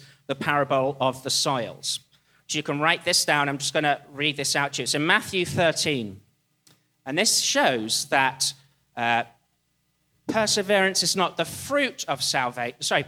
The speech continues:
this shows that perseverance is not the root of salvation. No, cr-, righteousness is in Christ is the root of salvation, but this shows that if you persevere, it was the fruit of salvation. Does that make sense? You have to finish the race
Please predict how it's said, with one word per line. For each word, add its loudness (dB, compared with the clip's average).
this -2
shows 0
that -8
perseverance 2
is -2
not 0
the 0
root 2
of -8
salvation. -2
No, 2
cr-, -12
righteousness 0
is -2
in 2
Christ 0
is -2
the -2
root 0
of -2
salvation, -2
but -6
this 2
shows 2
that 2
if -4
you 0
persevere, 2
it -4
was -2
the -6
fruit -2
of -2
salvation. -4
Does -8
that -2
make 0
sense? 0
You -2
have 0
to -2
finish 0
the -2
race 2